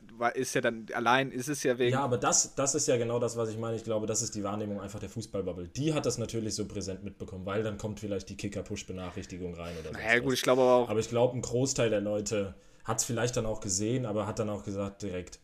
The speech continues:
Speaker 2: „Ja,
Speaker 1: Ja,
Speaker 2: ist mir
Speaker 1: aber
Speaker 2: wurscht.“
Speaker 1: trotzdem, ich find,
Speaker 2: Also,
Speaker 1: ich finde,
Speaker 2: was
Speaker 1: es
Speaker 2: interessiert
Speaker 1: war
Speaker 2: mich?
Speaker 1: sehr ungünstig und finde schon, dass es dann halt in der Hinsicht auch wieder schon ein bisschen passend ist zu der, zu der Arbeit, die der D F B aktuell eh leistet.
Speaker 2: Hast du Scheiße am Fuß, hast du Scheiße am Fuß.
Speaker 1: Aber du kannst sie ja selbst beeinflussen.
Speaker 2: Das ist halt einfach so.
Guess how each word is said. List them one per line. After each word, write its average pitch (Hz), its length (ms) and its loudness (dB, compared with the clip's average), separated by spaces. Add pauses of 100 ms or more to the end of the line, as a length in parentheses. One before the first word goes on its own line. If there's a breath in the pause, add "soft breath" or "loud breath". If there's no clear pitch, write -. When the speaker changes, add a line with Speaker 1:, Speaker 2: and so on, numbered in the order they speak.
(100)
Speaker 2:
„Ja, - 80 -12
Speaker 1:
Ja, - 60 -10
Speaker 2:
ist - 100 -8
mir - 20 -6
Speaker 1:
aber 113 120 -4
Speaker 2:
wurscht.“ 104 80 -10
Speaker 1:
trotzdem, 117 300 -4
ich 131 160 0
find, 143 200 -4
Speaker 2:
Also, 147 100 -4
Speaker 1:
ich 147 80 -4
finde, 123 400 2
Speaker 2:
was 117 80 -2
Speaker 1:
es - 120 -6
Speaker 2:
interessiert 113 400 2
Speaker 1:
war 110 100 0
Speaker 2:
mich? 113 160 -8 (340)
Speaker 1:
sehr 110 320 -2
ungünstig 120 400 -4
und 107 220 -6 (320)
finde 147 280 2
schon, 131 240 2
dass 117 140 4
es 113 140 -4
dann 113 160 0
halt 107 140 0
in 107 100 -4
der 113 100 2
Hinsicht 110 300 -4
auch 104 160 0
wieder 104 340 -2
schon 113 280 -2
ein 101 40 -10 (140)
bisschen 113 260 -6
passend 107 320 -8
ist 101 200 -8
zu 101 120 -12
der, 101 300 -6 (460 loud breath)
zu - 140 -12
der 98 140 -2
Arbeit, 104 220 0
die 104 80 -2
der 104 80 -4
D 104 120 -2
F 98 100 -6
B 95 300 -4
aktuell 98 380 -6
eh 107 80 -2
leistet. 101 440 -4 (1400 soft breath)
Speaker 2:
Hast 131 220 -2
du 160 40 0
Scheiße 143 340 4
am 127 80 -2
Fuß, 131 220 -4
hast 127 160 -2
du 127 60 -2
Scheiße 117 300 -4
am 101 80 -4
Fuß. 101 300 -4
Speaker 1:
Aber 101 140 -2
du 107 80 -2
kannst 120 240 -4
sie 123 60 2
ja 113 60 4
selbst 110 280 -2
beeinflussen. 110 420 -6
Speaker 2:
Das 104 140 -4
ist 104 100 -4
halt 101 140 -2
einfach 92 240 -6
so. 87 200 -8